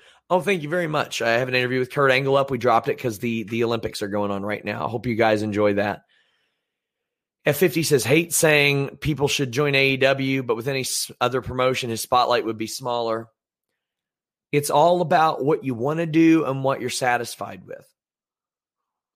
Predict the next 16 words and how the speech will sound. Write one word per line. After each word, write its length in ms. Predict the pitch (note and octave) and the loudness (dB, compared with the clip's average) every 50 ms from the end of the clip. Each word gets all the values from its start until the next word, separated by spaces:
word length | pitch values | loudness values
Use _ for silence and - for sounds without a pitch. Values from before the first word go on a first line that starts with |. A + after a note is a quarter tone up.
| _ _ _ _ _ _ _ _ _ _ _ _ _ _ _ _ _ _ _ _ _ _ _ _ _ _ _ _ - _ _ | _ _ _ _ _ _ _ _ _ _ _ _ _ _ _ _ _ _ _ _ _ _ _ _ _ _ _ _ -20 _ _
A 120 | - C3 C3 | -2 0 2
lot 200 | C3 C3 C3+ C#3+ | 4 4 4 2
of 60 | D3 | 0
people 300 | D3 E3 D#3 D#3 E3 E3+ | -4 -6 -8 -8 -8 -8
have 100 | D#3+ C3+ | -6 -6
had 160 | C#3 C3 C3 | -6 -6 -4
the 60 | C#3 | -2
opportunity 500 | B2+ B2+ C3+ C#3 A#2+ C3 C#3+ C#3+ C3+ C3+ | -2 -2 -2 -4 -6 -8 -6 -6 -6 -8
to 80 | C3 A#2+ | -8 -8
jump 240 | A2 C3 C3 C3 B2 | -6 -6 -6 -4 -4
to 100 | C3+ A#2+ | -6 -6
bigger 300 | A2 A2 A#2+ A#2+ B2+ A#2 | -4 -4 -4 -4 -6 -6
companies 440 | - C3 A#2+ A2+ C3+ C#3 C#3+ C#3 - | -6 -6 -6 -6 -6 -8 -8 -8 -8
for 140 | - A#2+ | -8 -6
more 220 | A2 A2 A2+ A#2 B2 | -6 -4 -4 -4 -2
money, 420 | B2 A#2+ A#2 B2 C3+ D3+ D#3 C#3+ | -2 -2 -2 -2 -4 -6 -10 -12